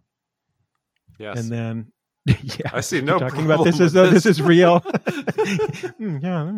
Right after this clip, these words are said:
Speaker 2: that sounds reasonable. <laughs> Um,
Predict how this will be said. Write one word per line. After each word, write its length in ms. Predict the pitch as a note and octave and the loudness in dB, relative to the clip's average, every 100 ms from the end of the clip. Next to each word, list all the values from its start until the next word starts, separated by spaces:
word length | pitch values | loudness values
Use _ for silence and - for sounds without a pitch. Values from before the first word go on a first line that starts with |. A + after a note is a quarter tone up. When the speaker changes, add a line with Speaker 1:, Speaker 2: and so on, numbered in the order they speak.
| F#3 | -10
Speaker 2:
that 160 | E3+ - | -12 -10
sounds 240 | D3 A#2 | -8 -4
reasonable. 420 | A#2 A#2 C3 D3+ D#4+ - - | -4 -4 -4 -4 -6 -16 -10
<laughs> 120 | F#4+ - - - _ _ _ _ _ _ _ _ _ D3+ C#3 | -10 -10 -16 -18 _ _ _ _ _ _ _ _ _ -18 -12
Um, 600 | D3+ C#3+ C#3 C#3 C#3 B2+ | -4 0 0 0 -4 -8